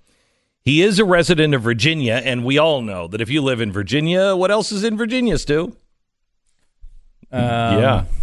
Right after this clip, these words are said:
Speaker 1: the farm.
Speaker 2: The f-, farm, the farm, farm.
Speaker 1: C I A.
Speaker 2: The C I A?
Speaker 1: Yeah, so if you're a resident of Virginia,
Speaker 2: Mm-hmm.
Speaker 1: you know what I'm saying?
Speaker 2: Right.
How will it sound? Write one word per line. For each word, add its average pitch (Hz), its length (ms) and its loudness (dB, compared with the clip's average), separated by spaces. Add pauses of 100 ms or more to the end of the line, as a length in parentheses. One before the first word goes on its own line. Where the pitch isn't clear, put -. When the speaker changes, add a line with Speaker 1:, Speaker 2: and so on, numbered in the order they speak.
(140)
Speaker 1:
the 110 120 2
farm. 123 680 0
Speaker 2:
The 123 80 -8
f-, 113 40 -8
farm, 120 880 -2 (920)
the 110 80 -20
farm, 110 380 -2
farm. 110 500 -2
Speaker 1:
C 104 520 -2
I 92 160 2
A. 82 340 -6 (340)
Speaker 2:
The - 60 -20 (120)
C 107 240 -8
I 104 100 0
A? 117 440 0
Speaker 1:
Yeah, 80 400 -2
so 82 440 -2 (280)
if 117 180 0
you're 156 140 2
a 120 40 2
resident 104 440 0
of 85 100 -4
Virginia, 87 680 -2
Speaker 2:
Mm-hmm. 107 280 0 (240)
Speaker 1:
you 87 140 -4
know 90 100 -2
what 92 60 0
I'm 90 80 -2
saying? 101 460 -2
Speaker 2:
Right. 117 420 0